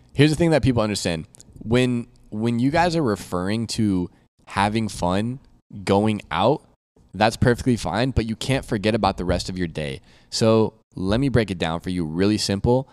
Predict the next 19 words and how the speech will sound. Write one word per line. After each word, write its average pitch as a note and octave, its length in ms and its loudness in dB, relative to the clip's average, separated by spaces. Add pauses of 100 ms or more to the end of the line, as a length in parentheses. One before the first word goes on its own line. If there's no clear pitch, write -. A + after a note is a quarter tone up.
(260)
on F2+ 140 0
how F#2+ 240 0
to B2+ 100 2
go G#2 180 2
out, E2+ 300 2 (640)
drink G#2 280 0
whatever C3+ 240 4
you B2 140 4
want, F2 300 0 (760)
eat B2 200 4
whatever G2 280 2
you F#2 140 0
want, E2 260 -2 (120)
and F#2 160 -2
nothing F#2 260 -2
happens. D2+ 480 -6 (320)
If G#2+ 160 2
you D#3+ 160 4
know F#2 520 2